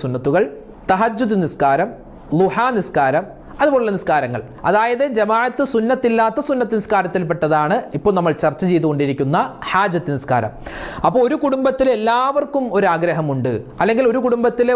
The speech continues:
ഓരോരുത്തർക്കും വ്യത്യസ്തമായ ആഗ്രഹങ്ങൾ എങ്ങനെ വന്നാലും ഒറ്റക്കൊറ്റക്ക് നിസ്കരിച്ച് പടച്ചവനോട് തേടലാണ്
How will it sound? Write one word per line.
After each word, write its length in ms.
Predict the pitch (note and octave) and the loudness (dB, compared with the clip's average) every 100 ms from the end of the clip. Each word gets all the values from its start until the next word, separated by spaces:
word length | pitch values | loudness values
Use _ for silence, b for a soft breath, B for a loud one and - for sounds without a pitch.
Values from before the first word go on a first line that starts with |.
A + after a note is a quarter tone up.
| G#3 | 4
ഓരോരുത്തർക്കും 640 | G#3+ B3 B3+ B3+ B3 A#3 A#3 | 4 2 0 0 0 0 -2
വ്യത്യസ്തമായ 640 | G#3 C4+ - G#3+ G#3 F#3+ F#3 E3 | 0 -2 0 0 2 2 2 0
ആഗ്രഹങ്ങൾ 400 | E3+ E3+ D#3+ D3+ | 0 -2 -2 0
എങ്ങനെ 260 | F3+ D4+ D#4+ | 0 2 0
വന്നാലും 420 | G#3+ E3 C#3+ C#3+ C#3 - B - F3 | 0 0 0 0 -4 -12 B -2 0
ഒറ്റക്കൊറ്റക്ക് 760 | A3 - C4 B3+ - G#3+ G#3+ F#3+ | 0 0 0 0 0 -2 0 0
നിസ്കരിച്ച് 480 | E3+ - D#3+ D3 F3+ F3+ | 0 0 0 0 -2 0
പടച്ചവനോട് 640 | F#3 G#3+ C#4+ C4 A3+ F#3 E3+ | 0 0 2 2 2 2 2
തേടലാണ് 540 | D#3+ E3 D#3+ C#3+ C#3 | 0 2 2 0 0